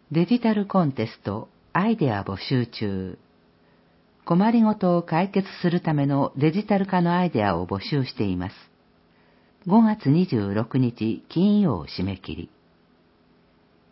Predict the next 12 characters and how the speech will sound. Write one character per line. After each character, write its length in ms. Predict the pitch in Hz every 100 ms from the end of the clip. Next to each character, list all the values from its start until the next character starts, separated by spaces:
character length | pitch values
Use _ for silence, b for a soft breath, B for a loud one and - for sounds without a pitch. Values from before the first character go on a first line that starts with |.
| _
上 240 | 170 220 220
部 180 | 175 127
に 280 | 113 120 -
ア 200 | 170 220
イ 60 |
デ 160 | 208 135
ア 60 | 113
募 160 | 123
集 300 | 123 202 180
の 140 | 160 139
文 300 | 120 123 120
言、 320 | 104 90